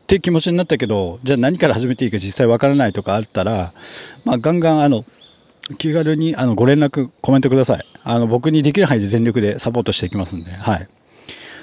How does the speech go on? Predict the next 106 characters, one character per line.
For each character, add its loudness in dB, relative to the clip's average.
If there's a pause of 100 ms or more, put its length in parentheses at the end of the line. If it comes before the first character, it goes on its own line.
(120)
で、 -2
ま 4
あ、 0
最 2
後 4
に 2
言 6
い 0
た 2
い 2
の 2
は、 0
や -2
っ -4
ぱ -8
自 -2
分 2
の 2
可 2
能 4
性 4
を、 4
や 0
っ 0
ぱ -2
自 -4
分 0
で 2
決 -2
め 4
な 4
い 2
っ 0
て -4
い 2
う 2
の 0
は -4
本 -2
当 -6
に 0
大 2
事 -2
で -2
す -10
よ -12
ね。 -18 (320)
う -4
ん。 -4
も -2
っ -4
と 0
す -6
ご 2
い 0 (100)
い 0 (100)
い -10
可 -4
能 2
性 0
に 0
満 2
ち 0
溢 -4
れ 0
て -2
い 2
る -2
の -2
に、 -4
自 -6
分 -2
で 2
自 -2
分 0
の 0
可 -2
能 0
性 0
を 2
こ 2
う、 -14
決 0
め 2
つ -6
け -2
て -6
し -6
ま 0
う 0
の -4
は -2
す -8
ご 0
く -8
本 -4
当 -4
に 0
も 0
っ -10
た -6
い -2
な -2
い -6
の -10
で。 -10